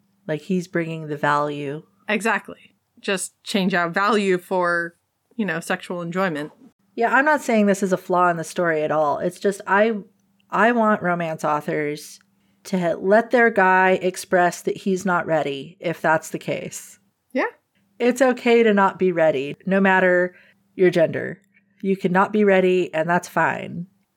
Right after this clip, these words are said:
Speaker 2: Mm-hmm.
Speaker 1: I think that would make him,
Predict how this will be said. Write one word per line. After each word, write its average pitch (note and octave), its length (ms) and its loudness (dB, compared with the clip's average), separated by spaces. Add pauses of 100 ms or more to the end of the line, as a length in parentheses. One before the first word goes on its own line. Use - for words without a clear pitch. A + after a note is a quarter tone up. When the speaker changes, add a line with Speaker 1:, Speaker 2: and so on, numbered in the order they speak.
(160)
Speaker 2:
Mm-hmm. F#3+ 300 -4 (500)
Speaker 1:
I F#3 140 -2
think A3+ 640 -2 (300)
that A3+ 340 0
would A#3 500 2
make G#3 340 0
him, B3 640 -4